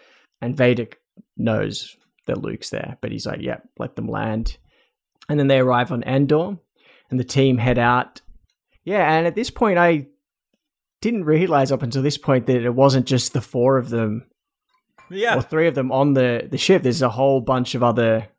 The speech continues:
Speaker 1: rebel troops.
Speaker 2: There's a magical team that turns up. It's like playing a Japanese R P G game, and you go into a battle, and suddenly all of your party appears out of
Speaker 1: Yeah.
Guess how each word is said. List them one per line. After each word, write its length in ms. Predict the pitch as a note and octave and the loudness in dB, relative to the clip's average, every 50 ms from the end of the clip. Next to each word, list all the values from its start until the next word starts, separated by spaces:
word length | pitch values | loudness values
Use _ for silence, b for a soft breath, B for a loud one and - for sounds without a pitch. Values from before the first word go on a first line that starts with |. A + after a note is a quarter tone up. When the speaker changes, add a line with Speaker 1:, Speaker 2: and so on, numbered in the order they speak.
| _ _ | _ _
Speaker 1:
rebel 300 | - - B2+ A#2+ A#2 A2+ | -2 0 0 2 2 0
troops. 300 | A2 - - E3+ E3+ C3+ - | -2 -2 0 2 2 2 2
Speaker 2:
There's 100 | G3 F3+ | 2 2
a 60 | G3 | 2
magical 320 | F#3+ F#3+ G3+ F#3 G3 F#3 | 0 0 -2 -4 -4 -6
team 280 | E3+ - A3+ A3+ A3+ G3+ | -2 -2 -2 0 0 0
that 120 | D#3 C3 | -2 -4
turns 340 | B2 - C#3+ A#2+ A#2 A2+ G2+ | -2 -4 -4 -2 -4 -6 -6
up. 220 | A2 G#2+ G#2+ - C3+ | -8 -8 -8 -8 -10
It's 140 | C3+ - | -4 0
like 160 | F#3+ F3 E3 E3+ | 0 0 0 0
playing 260 | - F#3 E3+ D#3 D3+ | -4 -4 -4 -4 -4
a 60 | C#3+ | -4
Japanese 560 | C#3 E3 C#3+ C3+ - - C#3+ C#3 C3+ C3 - | -2 -2 -2 -2 -4 -6 -6 -4 -4 -6 -6
R 160 | C3+ B2 B2 | -8 -8 -10
P 160 | - - A#2+ A2+ | -10 -10 -14 -12
G 260 | - - C3+ D#3 C#3+ | -10 -10 -10 -10 -8
game, 380 | B2 A2 G2+ G2+ G#2+ A2 G#2+ - _ _ _ _ | -8 -8 -10 -10 -12 -14 -18 -20 _ _ _ _
and 160 | C3+ A#2+ A2+ | -14 -12 -10
you 80 | C3 B2+ | -12 -6
go 180 | - C#3+ D3 C#3 | -4 -2 0 0
into 240 | D3 C#3+ - D#3 | -2 -2 -2 -4
a 80 | C3 A2+ | -4 -2
battle, 400 | - C3 C3 C3+ B2+ B2 A#2+ A#2 | -2 -4 -4 -4 -4 -6 -8 -8
and 100 | A#2+ A#2+ | -10 -6
suddenly 440 | - C#3 B2+ B2 C#3 C3+ C#3 C#3+ C#3 | -4 -4 -4 -4 -8 -10 -10 -10 -8
all 100 | C#3+ C#3+ | -8 -8
of 100 | C3+ C#3+ | -8 -8
your 100 | D3+ D3 | -8 -4
party 420 | - F3+ E3+ F#3+ E3+ B2 A2 G#2+ | -2 -2 -4 -2 -6 -8 -10 -12
appears 440 | G#2 G2+ - A2 G#2 G#2 G#2+ A2 A#2 | -14 -14 -14 -14 -12 -12 -12 -12 -12
out 160 | A#2 A#2+ B2+ C3 | -12 -12 -10 -4
of 40 | |
Speaker 1:
Yeah. 300 | C3+ C#3 D3+ C#3 A#2 G#2+ | 2 4 4 4 2 0